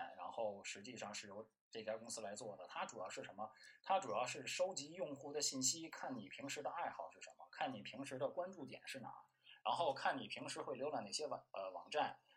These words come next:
它去抓取你这些数据，然后呢，去给你定向的投放一些新闻，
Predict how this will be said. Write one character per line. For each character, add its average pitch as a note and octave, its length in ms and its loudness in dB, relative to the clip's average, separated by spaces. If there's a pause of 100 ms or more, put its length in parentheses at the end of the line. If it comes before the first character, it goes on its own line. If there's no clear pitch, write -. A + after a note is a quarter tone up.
它 F#3 160 6
去 - 140 0
抓 F#3 260 4
取 C#3 180 0
你 C3+ 120 -2
这 C3 120 -4
些 - 140 -2
数 - 260 -2
据， C3 200 -2
然 G2 200 0
后 C#3+ 220 4
呢， G#2+ 80 2 (380)
去 - 200 0
给 C#3 160 0
你 A#2+ 180 -4
定 F3+ 320 0
向 G3 360 8
的 F#2 120 0
投 A2+ 280 -2
放 C3+ 280 2
一 A2+ 100 -6
些 A2+ 200 2
新 A2+ 300 0
闻， F#2 100 -4